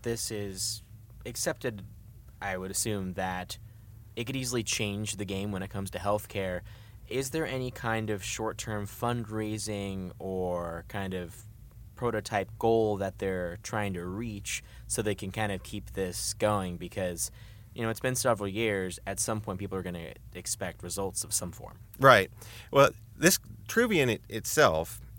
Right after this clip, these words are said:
Speaker 2: is relatively new. Uh, you know, they started in two, for a startup, right? I mean, they started in two thousand fifteen. They, um, kind of got an angel round of funding, uh, or their se-,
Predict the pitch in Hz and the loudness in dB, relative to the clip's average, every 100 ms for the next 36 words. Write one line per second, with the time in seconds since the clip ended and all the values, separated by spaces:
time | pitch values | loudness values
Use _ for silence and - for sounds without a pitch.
0 | - 98 92 110 98 92 80 76 64 - | -2 -2 4 4 6 2 0 -2 -4 -8
1 | - - - 90 87 85 - 90 90 87 | -12 -10 0 2 2 0 0 2 2 0
2 | - - 98 - 101 - - 67 60 58 | -6 -8 -8 0 2 2 -2 -2 -4 -8
3 | - 90 87 - 80 82 - 104 101 92 | -10 -6 -4 -4 -4 -4 2 4 4 2
4 | - 98 98 92 87 95 90 - 113 104 | -2 0 2 4 2 -2 -4 -2 2 4
5 | 104 101 95 - - - - - - 98 | 4 4 0 -4 -16 -16 -18 -6 6 6
6 | 98 98 95 92 90 87 - - 101 85 | 8 6 4 4 2 -2 -8 -4 -4 0
7 | 92 87 87 - 85 107 101 95 92 92 | 0 2 -2 -6 -4 -2 -2 0 2 2
8 | 87 - 104 95 90 85 82 - 87 85 | 0 0 0 2 2 0 -2 -4 -2 -2
9 | 85 90 87 - | 0 0 0 0